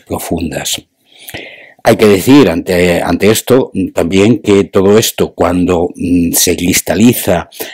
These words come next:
de una forma profundamente patológica, genera, eh, pues, eh, efectivamente, eh, las, eh, neurosis, las psicosis, etcétera. Eh,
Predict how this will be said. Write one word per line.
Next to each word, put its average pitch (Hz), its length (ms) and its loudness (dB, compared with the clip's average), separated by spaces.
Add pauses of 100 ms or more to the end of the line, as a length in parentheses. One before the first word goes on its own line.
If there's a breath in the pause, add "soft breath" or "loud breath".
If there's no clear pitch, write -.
de 95 140 -2
una 95 160 2
forma 92 420 0
profundamente 95 720 -2
patológica, 104 1080 -2 (340 loud breath)
genera, 113 920 2 (280 loud breath)
eh, 92 720 2
pues, 90 380 -2
eh, 82 380 -2
efectivamente, 85 1400 -4
eh, 78 60 -10
las, 80 500 -12
eh, 80 200 -10
neurosis, 87 600 -4
las 82 160 -8
psicosis, - 640 -6
etcétera. - 460 -10 (640 loud breath)
Eh, 95 500 4